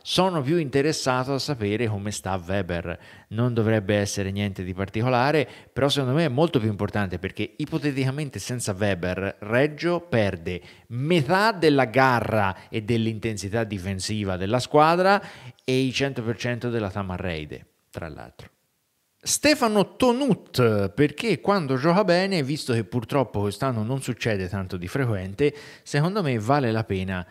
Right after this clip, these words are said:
sottolinearlo. Per il resto io sono molto poco interessato a questo finale di stagione regolare dell'Olimpia Milano, perché, come detto nella live di settimana scorsa, ero stato facile profeta,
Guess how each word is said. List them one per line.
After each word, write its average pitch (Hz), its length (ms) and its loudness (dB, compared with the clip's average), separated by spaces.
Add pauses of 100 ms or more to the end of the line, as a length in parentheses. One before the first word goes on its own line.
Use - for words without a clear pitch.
(120)
sottolinearlo. 82 960 -6 (440)
Per 127 220 2
il 131 120 2
resto 120 580 0
io 117 200 0
sono 110 340 -4
molto 120 440 -2
poco 107 240 0
interessato 92 800 -6
a 80 60 -10
questo 90 300 -10
finale 87 440 -8
di 85 100 -14
stagione 90 480 -8
regolare 90 580 -4
dell'Olimpia 85 560 -6
Milano, 123 580 -2
perché, 131 640 0 (380)
come 113 420 0
detto 113 380 -2
nella 104 420 0
live 101 220 -2
di 95 100 -6
settimana 98 500 -6
scorsa, 127 380 2
ero 95 140 -2
stato 92 440 -6
facile 98 600 -4
profeta, 120 640 2